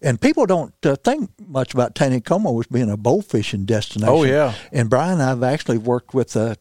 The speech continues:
Speaker 1: tourism department there in, uh, Branson, Missouri, about developing a bow fishery on Lake
Speaker 2: No
Speaker 1: Taney.
Speaker 2: kidding.
Speaker 1: Yeah, we have, man.
Speaker 2: That's awesome.
Speaker 1: Uh, and it, it's happening. Of course, Brian's doing all the work. I just
Speaker 2: Sure.
Speaker 1: pat, pat him on the back, brag
Speaker 2: Yes,
Speaker 1: on
Speaker 2: a
Speaker 1: him,
Speaker 2: good
Speaker 1: you know.
Speaker 2: job.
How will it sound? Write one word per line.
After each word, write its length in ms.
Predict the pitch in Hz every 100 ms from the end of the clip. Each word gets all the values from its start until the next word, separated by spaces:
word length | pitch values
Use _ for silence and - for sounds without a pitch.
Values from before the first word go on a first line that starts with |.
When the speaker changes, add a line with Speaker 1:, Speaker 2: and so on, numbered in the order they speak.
| -
Speaker 1:
tourism 480 | 170 190 165 123
department 520 | 104 113 123 - 113 -
there 220 | 123 120
in, 140 | 113
uh, 120 | 107 98
Branson, 420 | 131 170 - 110
Missouri, 400 | 110 104 120 113
about 360 | 117 117 120 - - -
developing 760 | 107 110 180 190 131 127 123 -
a 100 | 110
bow 260 | 104 131 151
fishery 600 | - 220 - 113 104 117 -
on 260 | 120 113
Lake 320 | 110 127 117
Speaker 2:
No 140 | 135 139
Speaker 1:
Taney. 140 | 131
Speaker 2:
kidding. 300 | 156 240 196
Speaker 1:
Yeah, 180 | 185 339
we 160 | 269 185
have, 320 | 254 320 285
man. 140 | 214 196
Speaker 2:
That's 200 | 165 -
awesome. 420 | 156 175 - 120
Speaker 1:
Uh, 260 | 123 139 127 - _ _ -
and 120 | 131
it, 180 | 131 - -
it's 320 | 135 123 - -
happening. 720 | - 190 240 160 117 104 117
Of 100 | -
course, 180 | 156 185
Brian's 380 | 143 170 226 -
doing 220 | 117 120
all 180 | 117 117
the 60 |
work. 340 | 117 185 151 131
I 80 |
just 160 | 135 135
Speaker 2:
Sure. 100 | 165
Speaker 1:
pat, 220 | 147 143
pat 160 | - 131
him 100 | 123
on 100 | 123
the 60 |
back, 220 | 117 131 135
brag 360 | 120 165 180
Speaker 2:
Yes, 40 | 151
Speaker 1:
on 120 | 135
Speaker 2:
a 20 | 143
Speaker 1:
him, 80 | 180
Speaker 2:
good 180 | 151
Speaker 1:
you 60 | 180
know. 280 | 180 147 180
Speaker 2:
job. 240 | - 208